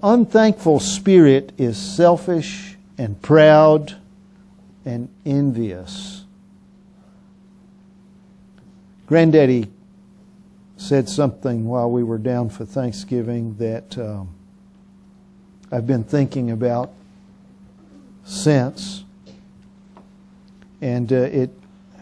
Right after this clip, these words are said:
has troubled me. And, uh, Thanksgiving evening,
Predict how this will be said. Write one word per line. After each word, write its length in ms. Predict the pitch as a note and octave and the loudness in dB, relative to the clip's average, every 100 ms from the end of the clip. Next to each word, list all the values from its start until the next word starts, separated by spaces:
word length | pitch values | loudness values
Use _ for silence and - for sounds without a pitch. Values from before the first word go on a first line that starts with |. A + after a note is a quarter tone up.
| - - | -20 -10
has 160 | C3+ G3 | -8 -2
troubled 520 | - G#3 D#3+ A#2+ F2+ | 4 4 4 0 -4
me. 200 | A2 F#2 - - - _ _ - - _ _ - - _ _ - _ - - _ - _ _ - - - _ _ - | -12 -14 -20 -20 -20 _ _ -20 -20 _ _ -20 -20 _ _ -20 _ -20 -20 _ -20 _ _ -20 -20 -20 _ _ -6
And, 400 | C#3 C3+ C#3 B2+ | 0 2 2 4
uh, 360 | C#3+ C3+ B2 A2 - - - - - | 4 4 2 -4 -12 -20 -20 -20 0
Thanksgiving 680 | F3 E3+ - F3 D#3+ C#3+ D3 | 2 2 2 2 4 4 4
evening, 840 | G#3 A3 C#3+ C#3 D#3 G3 G3+ F#3+ | 4 4 2 2 2 2 0 -4